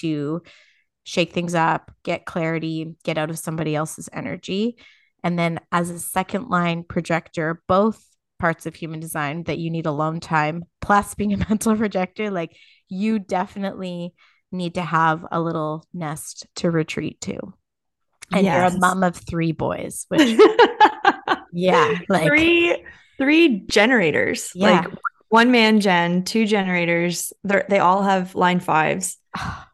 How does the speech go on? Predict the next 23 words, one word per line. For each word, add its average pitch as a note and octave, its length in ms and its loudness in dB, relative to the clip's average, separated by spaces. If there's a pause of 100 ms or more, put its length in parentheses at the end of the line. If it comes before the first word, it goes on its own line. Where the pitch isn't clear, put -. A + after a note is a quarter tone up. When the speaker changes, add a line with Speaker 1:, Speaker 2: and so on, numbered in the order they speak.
(320)
Speaker 2:
So - 60 -8
there's F#3+ 240 2
a, E3 340 2 (360)
a F#3 80 2
two C4+ 200 4
five, F#3+ 600 6
a F#3+ 40 2
five A3+ 360 4
two, F3 460 2
and F#3 120 0
a E3+ 60 2
five E3 320 -2
one. C3+ 460 -4 (1300)
It's E3 160 -6
Speaker 1:
Yeah. F#3+ 160 0
Speaker 2:
a D#3 40 -4
lot. D#3 220 -4 (200)
Speaker 1:
It's C4 240 0
a G#4+ 80 6
lot. F#4 360 6
<laughs> - 360 -4
Speaker 2:
It's - 180 0
a - 40 2